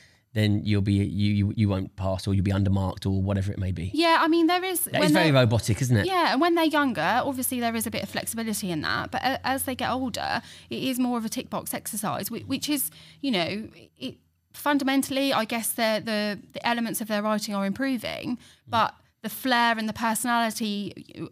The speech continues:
Speaker 2: uh, slowly, bit by bit, I, I believe that's probably being drained out of them, which, which is, is such a shame.
Speaker 1: Yeah, I think that has a lot to do with the children not knowing what they can say, what they can do, especially with political correctness coming in, and,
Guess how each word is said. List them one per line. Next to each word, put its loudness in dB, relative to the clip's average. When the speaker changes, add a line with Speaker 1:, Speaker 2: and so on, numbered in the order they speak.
Speaker 2:
uh, -6
slowly, -2
bit -6
by -2
bit, 0
I, -2
I -2
believe -4
that's -4
probably -4
being -4
drained -2
out -4
of -18
them, -6
which, -4
which -6
is, -4
is -6
such -6
a -6
shame. -6
Speaker 1:
Yeah, 2
I 4
think 0
that 2
has 6
a 8
lot 4
to -6
do 6
with 6
the 2
children 4
not 4
knowing 6
what 2
they 4
can 2
say, 4
what 2
they 2
can 2
do, 6
especially 0
with 0
political -4
correctness 0
coming 2
in, 6
and, 2